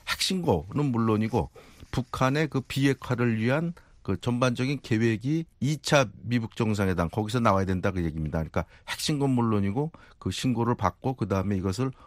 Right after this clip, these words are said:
어떤 시간표에 의해서 검증, 사찰을 하고 폐기를 할지 여기에 대해서 나와야 되는데요.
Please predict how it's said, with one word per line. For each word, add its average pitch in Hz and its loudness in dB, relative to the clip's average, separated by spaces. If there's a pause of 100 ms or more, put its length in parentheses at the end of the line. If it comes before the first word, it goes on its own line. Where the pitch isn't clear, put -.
(100)
어떤 117 2 (220)
시간표에 123 0
의해서 101 0 (160)
검증, 101 2
사찰을 110 -4
하고 143 -4 (240)
폐기를 156 0
할지 92 -2 (320)
여기에 101 0
대해서 95 0
나와야 90 -2
되는데요. 92 -4